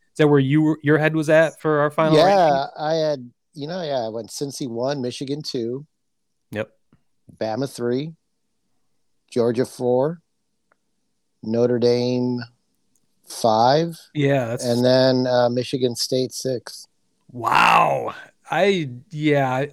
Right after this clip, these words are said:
Speaker 1: I think after what Baylor did, you know, Baylor winning the, the Big Twelve championship over,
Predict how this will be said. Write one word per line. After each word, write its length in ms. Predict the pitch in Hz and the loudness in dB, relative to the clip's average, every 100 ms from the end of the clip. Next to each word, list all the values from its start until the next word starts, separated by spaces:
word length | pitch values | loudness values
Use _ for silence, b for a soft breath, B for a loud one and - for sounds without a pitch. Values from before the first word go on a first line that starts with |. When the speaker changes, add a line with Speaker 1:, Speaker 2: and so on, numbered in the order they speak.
| - | -2
Speaker 1:
I 160 | 165 | 0
think 420 | 180 196 156 - - | 0 -2 -2 -6 -6
after 840 | 135 135 - 143 131 123 120 120 _ _ _ _ _ _ _ _ | -4 -4 -4 -2 -2 -2 -4 -6 _ _ _ _ _ _ _ _
what 280 | 127 131 123 | -6 -6 -6
Baylor 380 | 117 117 131 139 | -6 -4 -2 -2
did, 300 | 143 143 135 | 2 0 0
you 60 | |
know, 80 | 127 | -4
Baylor 360 | 107 127 143 139 | -4 0 0 0
winning 280 | 127 127 123 | 0 -2 -4
the, 480 | 117 117 113 120 - | -4 -4 -6 -8 -10
the 160 | 131 | -10
Big 200 | 110 123 | -6 -8
Twelve 280 | - 117 117 | -4 -6 -6
championship 580 | - 123 123 120 135 120 | -6 -6 -6 -6 -4 -6
over, 680 | - 117 110 110 110 107 104 | -6 -8 -6 -6 -6 -6 -10